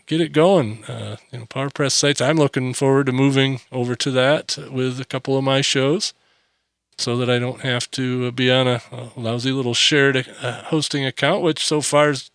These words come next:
going good. Of course, uh, Podcast Help Desk went down, uh, two days ago for most of the day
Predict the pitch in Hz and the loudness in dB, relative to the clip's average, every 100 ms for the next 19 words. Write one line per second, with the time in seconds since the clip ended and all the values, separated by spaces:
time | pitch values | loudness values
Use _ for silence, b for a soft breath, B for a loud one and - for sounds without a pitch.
0 | - 156 143 135 165 170 - 160 147 - | -6 -2 -2 0 0 0 -2 -2 0 -4
1 | 156 147 - 160 - 151 - 185 175 147 | -4 -6 0 -2 2 0 2 0 2 2
2 | - 135 127 131 131 131 127 120 117 117 | 2 -4 -2 -2 0 0 -2 -2 -4 -4
3 | 160 151 170 147 107 131 - - _ _ | -2 2 2 2 0 2 0 -2 _ _
4 | _ _ _ _ _ _ - 135 135 131 | _ _ _ _ _ _ -14 -8 -4 -2
5 | 127 131 131 131 - 127 123 123 143 196 | -2 -2 0 0 -2 -2 0 4 4 4